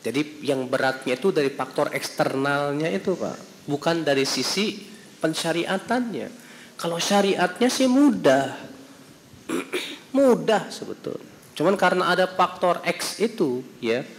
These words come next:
yang membuat akhirnya syariat terlihat berat. Bagi pa-, bagi para pengikut syahwat, Islam berat, betul.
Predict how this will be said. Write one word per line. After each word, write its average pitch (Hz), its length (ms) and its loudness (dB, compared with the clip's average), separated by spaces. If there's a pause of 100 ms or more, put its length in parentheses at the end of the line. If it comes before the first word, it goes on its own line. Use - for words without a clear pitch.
(320)
yang 170 160 2
membuat 160 540 0
akhirnya 135 560 -2 (340)
syariat 131 460 -4
terlihat 120 500 -2 (640)
berat. 120 380 -4 (720)
Bagi 190 240 4
pa-, - 480 2
bagi 185 260 4
para 247 300 4
pengikut 214 560 2
syahwat, 208 500 4 (380)
Islam 262 420 2
berat, 269 380 6 (240)
betul. 269 720 4